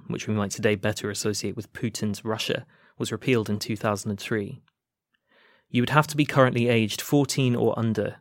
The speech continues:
to have not been affected by this legislation.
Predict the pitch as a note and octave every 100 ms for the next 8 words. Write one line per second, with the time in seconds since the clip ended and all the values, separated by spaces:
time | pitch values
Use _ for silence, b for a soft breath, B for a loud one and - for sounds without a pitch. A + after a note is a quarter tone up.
0 | _ - A2+ G2+ A#2 - A2 G2+ - -
1 | - A2 G#2 G#2+ - G#2+ - - A2+ -
2 | -